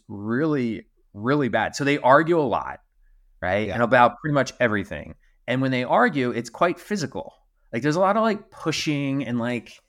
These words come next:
Speaker 1: hand fight, like, just a lot of back and forth. When they break up,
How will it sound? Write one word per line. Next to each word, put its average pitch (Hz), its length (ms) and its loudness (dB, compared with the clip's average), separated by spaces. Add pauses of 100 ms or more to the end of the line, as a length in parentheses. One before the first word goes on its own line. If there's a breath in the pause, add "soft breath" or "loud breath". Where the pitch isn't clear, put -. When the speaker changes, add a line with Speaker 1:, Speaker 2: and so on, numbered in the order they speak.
(320)
Speaker 1:
hand 147 380 -4
fight, 139 280 -4
like, 131 220 -2 (220 soft breath)
just 180 280 0
a 147 80 2
lot 131 420 2
of 143 260 0
back 123 280 2
and 117 80 -6
forth. 123 200 0
When 117 120 -4
they 143 140 0
break 143 400 -2
up, 110 400 2